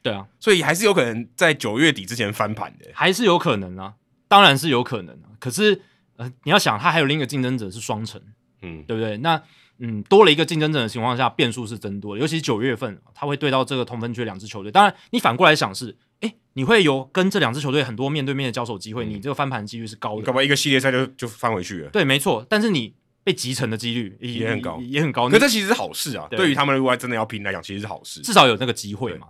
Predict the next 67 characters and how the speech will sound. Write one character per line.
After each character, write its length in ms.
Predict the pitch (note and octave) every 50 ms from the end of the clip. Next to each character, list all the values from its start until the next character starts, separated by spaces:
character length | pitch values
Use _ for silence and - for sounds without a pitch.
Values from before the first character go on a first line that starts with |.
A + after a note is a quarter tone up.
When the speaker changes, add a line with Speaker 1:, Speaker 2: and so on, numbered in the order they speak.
| _ _
Speaker 2:
对。 160 | - A#2 G2
Speaker 1:
对。 60 | F2+ _ _ _ _ _ _
但 300 | - A#3+ A3+ F#3+ - - _ _ _ _ _ - - - _ _ -
外 220 | F3+ A3+ A#3+ F3+
卡 200 | C3 - B2 G2+
我 100 | G2 F#2+
看 180 | - E3+ D3+ B2+
是 100 | A2+ D3+
没 100 | B2+ A#2+
有 80 | A#2+
什 60 | A#2
么 80 | G#2+ F2+
机 200 | F2+ - G2+ G2+
会， 180 | G2+ A2+ G2 A#2+
因 60 | D3
为 80 | D#3+
他 80 | D#3 E3+
们 60 | C#3+
在 80 | D3 D3+
外 140 | D3+ D3 B2+
卡 140 | A2+ G#2 F#2+
上 160 | - B2+ A2
已 60 | G2
经 260 | G2+ A#2 A#2+ B2+ C3 B2
落 140 | C#3+ C3 A#2
后 100 | B2+ A#2
到 120 | A#2 A2+
七 280 | - - - A2+ A2 G#2
场， 180 | - A2 - _ _ -
Speaker 2:
嗯。 200 | F#2 F2 D#2+ D2 -
Speaker 1:
所 120 | - - -
以 40 |
一 100 | F#3+ D#3
定 140 | C#3 D#3+ E3+
要 100 | D#3+ D#3
拼 200 | C#3+ - C3+ C3
分 120 | B2 B2 A#2+
区 100 | A2+ A#2+
冠 220 | A2 A2+ G2 F#2
军， 160 | F2+ E2+ D#2+ F#2
没 100 | C3 F#3
有 100 | F#3+ D3
分 120 | D#3 D3+
区 80 | C#3 D3
冠 160 | D3 C#3 B2+
军 100 | B2+ B2+
就 100 | B2+ B2
直 80 | A2+
接 120 | G#2+ G#2+ G#2+
被 80 | A2
淘 180 | G2+ G2 F2+ D#2
汰。 200 | - G2 - - _ _ _ _ _ _ _ _ _ -
那， 240 | D3+ F3 E3+ D#3+ - _ _ _ _ _ _ _ _ _
诶， 140 | - C3+ A#2+ -
以 100 | - C3+
白 200 | A2+ - B2 B2+
袜 140 | D#3+ F3+ E3
队， 300 | E3 F#3 E3+ D3 C3 - _ _
我 140 | - D3 B2+
们， 280 | A#2+ A#2 A2+ A2+ A#2 - _ _ -
我 60 | A#2
们 80 | A2+ A2+
之 80 | B2+ D#3
前 80 | C3+ A#2+
聊 160 | G#2 G2+ G#2
过 240 | G#2 A#2+ G#2+ F#2+
了， 60 | F#2